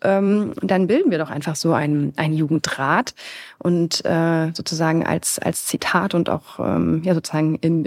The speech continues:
wenn man so möchte, ein Stück weit Ehrerbietung an unseren Medienrat, haben wir das Ganze dann Jugendrat genannt. Und, äh, es ist natürlich kein, kein Beirat in dem Sinne. Das können wir als Anstalt, so wie wir organisiert sind, auch gar nicht machen.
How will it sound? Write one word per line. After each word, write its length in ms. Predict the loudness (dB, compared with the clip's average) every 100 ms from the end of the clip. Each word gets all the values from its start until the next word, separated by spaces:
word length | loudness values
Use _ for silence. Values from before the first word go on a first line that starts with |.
| 0
wenn 120 | 2
man 120 | 2
so 80 | 2
möchte, 240 | 0 0
ein 80 | 0
Stück 220 | 0 0
weit 120 | 0 0
Ehrerbietung 580 | 2 2 0 0 2
an 80 | 2
unseren 240 | 2 2 2
Medienrat, 680 | 0 0 0 2 0 0
haben 140 | 0 0
wir 60 |
das 120 | -2 -2
Ganze 200 | -2 0
dann 180 | 2
Jugendrat 800 | 2 2 -2 -4 -2 0 0 0
genannt. 340 | -2 2 2 0 -4 -12 -12 -12 -14 -2
Und, 360 | 2 2 0
äh, 160 | -2 0
es 100 | 2
ist 140 | 2
natürlich 400 | 2 2 0 0
kein, 360 | -2 0 2 2
kein 200 | 2 2
Beirat 400 | 2 2 0 0
in 140 | 0
dem 160 | 2 2
Sinne. 340 | 4 2 2
Das 200 | 0 -2
können 680 | -2 0 2 0 0 -2 -2
wir 500 | -4 0 2 2 0
als 160 | -2 -2
Anstalt, 420 | 0 0 -2 -4
so 220 | -2 0 2
wie 100 | 2
wir 380 | 2 2 0 2
organisiert 440 | 2 2 0 -2
sind, 160 | -2 -4
auch 100 | -6
gar 100 | -8
nicht 140 | -2
machen. 340 | 0 2 0